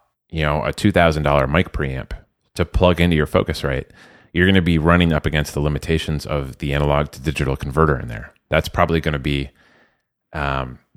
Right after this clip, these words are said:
degrading the sound as much as a preamp is. Um, so I would suggest not going off and, uh, and buying an external preamp for that interface, because you're, you're battling against the analog to digital converters as well.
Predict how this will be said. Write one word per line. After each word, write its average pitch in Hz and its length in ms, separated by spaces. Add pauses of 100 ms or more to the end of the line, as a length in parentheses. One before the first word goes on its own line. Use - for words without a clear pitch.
(120)
degrading 82 680
the - 100
sound 69 600
as 76 160
much 90 220
as 80 80
a 82 60
preamp 82 400 (100)
is. - 300 (840)
Um, 69 360
so - 180
I 82 220
would 85 420 (100)
suggest - 1000 (320)
not 78 640 (320)
going 76 320
off 69 460 (420)
and, 71 400
uh, 69 180
and 69 140
buying 71 220
an 65 80
external 69 360
preamp 76 440 (480)
for - 120
that 71 160
interface, 69 600 (600)
because 80 320
you're, 78 280
you're 85 140
battling 80 380
against 67 320
the 73 80
analog 67 360
to 71 120
digital 67 280
converters 64 580
as - 180
well. 69 340